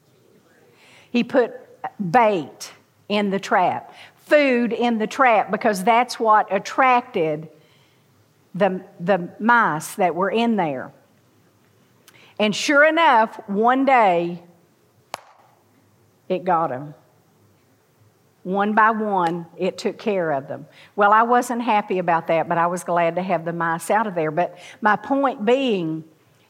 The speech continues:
you know, it was a trap that was set,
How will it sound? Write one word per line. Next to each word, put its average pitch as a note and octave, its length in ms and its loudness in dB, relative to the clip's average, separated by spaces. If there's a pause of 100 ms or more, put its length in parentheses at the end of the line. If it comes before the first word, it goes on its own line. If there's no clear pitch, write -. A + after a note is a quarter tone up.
you A3+ 80 0
know, G3+ 280 2
it A#3 160 2
was G#3 200 -2
a G3+ 60 0
trap B3+ 720 2
that F#3 160 -2
was F#3 160 -4
set, G#3+ 720 0